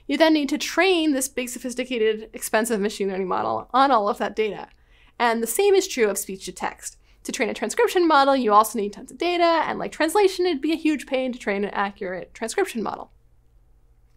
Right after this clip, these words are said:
However, as you can imagine,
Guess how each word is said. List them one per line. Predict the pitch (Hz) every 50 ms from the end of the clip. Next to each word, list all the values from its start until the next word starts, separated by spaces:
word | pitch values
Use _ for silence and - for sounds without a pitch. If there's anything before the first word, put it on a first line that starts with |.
| - - - - - - - - - - - - _
However, | - 269 247 285 466 466 254 - 240 359 381 - - _ _ _ _ -
as | 254 247 240
you | 220
can | 202 - 202 -
imagine, | 196 240 349 427 415 - 240 190 202 247 269 -